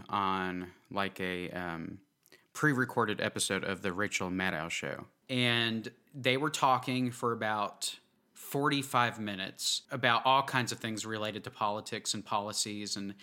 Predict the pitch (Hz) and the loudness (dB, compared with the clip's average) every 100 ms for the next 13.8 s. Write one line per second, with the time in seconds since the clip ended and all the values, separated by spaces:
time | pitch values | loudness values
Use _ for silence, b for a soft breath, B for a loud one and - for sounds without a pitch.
0 | B B 123 113 135 127 131 139 139 117 | B B -6 -4 -2 0 0 0 0 0
1 | 131 120 98 120 143 120 98 90 - - | 2 0 0 2 2 2 -2 -6 -10 -8
2 | - 127 127 170 170 160 127 147 135 127 | -2 -2 -2 0 2 2 2 2 2 2
3 | 120 120 123 113 117 - 120 120 117 117 | 2 2 0 2 2 2 0 0 -2 -2
4 | 117 113 110 110 117 110 - 117 110 117 | -2 -2 -4 -4 -4 -6 -6 -4 -2 0
5 | 117 120 117 120 113 107 107 101 _ b | 0 2 0 0 0 -2 -4 -12 _ b
6 | b - 135 117 117 120 113 113 110 117 | b 0 2 2 2 -2 0 -2 -4 -8
7 | _ 113 110 123 120 117 113 113 110 113 | _ -6 -2 0 0 0 -2 -4 -4 -6
8 | 147 B B B B - 123 120 - 123 | -10 B B B B -10 -8 -8 -12 -2
9 | 120 117 117 110 110 127 139 127 - 127 | 2 4 2 0 4 6 6 4 6 8
10 | 123 123 123 123 123 120 117 113 113 101 | 8 8 6 4 2 2 2 2 0 -2
11 | 107 127 123 120 117 117 113 - 113 - | -2 4 6 6 4 2 0 -6 -2 0
12 | - 107 113 107 - 117 110 113 117 117 | 0 0 0 2 4 4 2 0 0 0
13 | 123 120 131 127 120 139 131 | 0 2 2 2 2 2 2